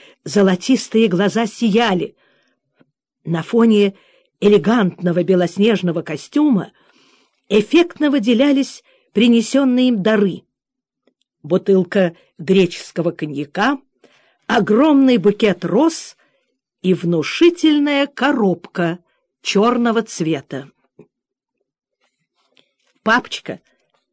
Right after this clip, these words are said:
позволь представить». Мура приняла из рук поклонника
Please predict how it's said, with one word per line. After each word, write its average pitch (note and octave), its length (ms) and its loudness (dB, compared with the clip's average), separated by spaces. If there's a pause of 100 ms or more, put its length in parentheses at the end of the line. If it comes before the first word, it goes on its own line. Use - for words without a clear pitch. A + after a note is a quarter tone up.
(380)
позволь G#3 420 0
представить». G3 800 -2 (800)
Мура G#3+ 320 4
приняла G3+ 460 2
из F#3 140 0
рук G3 320 2
поклонника B3+ 800 0